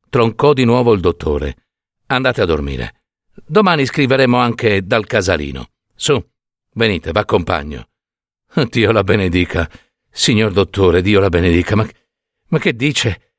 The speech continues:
Accompagnarmi? Vossignoria, ma vada, vada, vada avanti, io, io sono vecchierella e vado piano."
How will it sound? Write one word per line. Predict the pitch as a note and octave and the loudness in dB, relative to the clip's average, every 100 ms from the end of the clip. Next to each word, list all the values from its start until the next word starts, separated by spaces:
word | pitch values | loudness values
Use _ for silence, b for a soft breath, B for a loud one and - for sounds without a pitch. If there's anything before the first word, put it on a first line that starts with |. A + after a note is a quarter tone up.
| _ | _
Accompagnarmi? | - D#3 E3+ C3 C3+ D3 E3+ C#3 | -6 0 0 0 0 0 -2 -2
Vossignoria, | A3+ D4 - G#3 A2 F#2+ A2 | -2 0 4 4 4 2 2
ma | G3+ | 2
vada, | C4+ G#3+ A#2 G#3 | 2 2 2 2
vada, | B2+ D#3+ | 2 2
vada | C#4+ A#3+ | 2 2
avanti, | B2+ A#2 G#3+ | 2 0 0
io, | C#3 - _ _ _ - | 0 -4 _ _ _ 0
io | A#3+ E3+ E3 | 0 2 -2
sono | - C#4+ G#3 | 0 2 4
vecchierella | G3+ - F#3+ F3+ A2+ F#2 D#2+ D2+ B B B | 4 4 2 4 2 0 -4 -6 B B B
e | C4 B3 | 0 2
vado | G3 G#3 F3+ | 4 4 2
piano." | F#3+ F3+ B2+ E2 C#2+ | 2 2 0 -2 -10